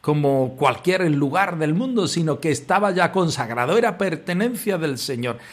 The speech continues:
Allí donde se había celebrado por primera vez la Eucaristía, con aquellos resultados tan grandes, aquello se tenía que repetir muchas veces, y aquel lugar empezó a ser lugar de culto,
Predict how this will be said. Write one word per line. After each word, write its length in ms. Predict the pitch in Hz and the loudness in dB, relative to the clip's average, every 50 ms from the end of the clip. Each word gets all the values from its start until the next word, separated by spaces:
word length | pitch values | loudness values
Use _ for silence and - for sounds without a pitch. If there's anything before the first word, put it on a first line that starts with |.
| - 135 - | -20 -4 2
Allí 320 | - 160 170 160 196 262 254 | 6 6 6 6 4 2 2
donde 320 | 254 233 190 175 160 143 | 4 4 4 4 4 2
se 120 | - - 139 | 2 2 0
había 300 | 127 139 175 214 190 - | 0 0 2 0 0 0
celebrado 680 | - - 160 139 131 123 123 135 156 165 156 151 127 | 0 0 0 0 2 2 2 2 2 4 2 2 0
por 200 | - 151 135 113 | 0 -2 -2 -2
primera 440 | - 143 135 135 151 180 180 185 160 | -4 -4 -2 -2 0 0 2 2 4
vez 200 | 151 151 123 131 | 2 2 0 0
la 120 | 139 131 | 0 0
Eucaristía, 720 | 127 123 127 131 127 120 113 - - - - 196 196 170 - - - - - - _ - | 0 0 0 0 -2 -2 -2 -4 -6 -6 -4 -2 -2 -2 -4 -8 -14 -20 -20 -20 _ 2
con 220 | - 156 151 151 | 4 6 6 6
aquellos 500 | 143 139 139 - 196 233 240 226 180 143 | 4 2 4 6 6 6 6 6 4 4
resultados 1120 | - - 151 143 131 - - 160 143 131 - 127 - - 196 196 202 208 190 160 139 - - - - | 4 2 0 -2 -2 0 2 2 2 2 2 -2 -2 2 2 4 4 2 2 0 -2 -4 -6 -8 -2
tan 360 | - 143 143 143 135 127 123 | 0 0 0 0 0 -2 -4
grandes, 840 | 117 131 170 202 214 208 196 160 135 123 127 131 123 113 - - 127 - - - _ _ _ _ _ _ | -2 2 2 4 4 4 4 2 0 -2 -2 -4 -4 -4 -6 -10 -14 -16 -20 -20 _ _ _ _ _ _
aquello 340 | - 143 127 185 190 196 190 | 0 4 6 6 6 6 6
se 140 | 180 190 190 | 4 4 2
tenía 320 | 175 175 170 185 202 190 | 2 0 0 2 2 2
que 80 | 202 202 | 2 2
repetir 540 | 180 165 165 - 180 175 175 185 196 185 175 | 0 0 0 0 -2 -2 -2 -2 0 2 2
muchas 480 | 170 180 180 175 - - 135 117 98 | 2 2 2 0 0 -2 -4 -2 -2
veces, 580 | 110 123 113 104 - - 110 107 104 - - - - - | -4 -6 -6 -6 -8 -10 -10 -10 -10 -12 -12 -12 -6 -2
y 80 | 156 | -2
aquel 300 | - - - 220 226 240 | 0 2 4 4 6 6
lugar 640 | 208 196 185 147 156 151 156 180 202 208 208 - - - _ _ _ | 6 4 4 4 4 4 4 2 2 -2 -8 -14 -20 -20 _ _ _
empezó 720 | - 165 160 147 131 - 160 143 - - - 220 233 214 196 | 0 2 2 2 2 2 2 2 0 0 -2 0 2 2 2
a 80 | 170 | 2
ser 320 | 139 - - 180 180 165 160 | 2 0 -2 -2 -2 0 2
lugar 460 | 156 156 143 135 151 147 147 143 127 | 2 2 4 4 2 2 2 0 -2
de 120 | 127 127 | -4 -4
culto, 600 | 127 - 151 151 139 131 131 - - - 147 131 | -2 0 2 2 2 2 0 -6 -12 -12 -12 -12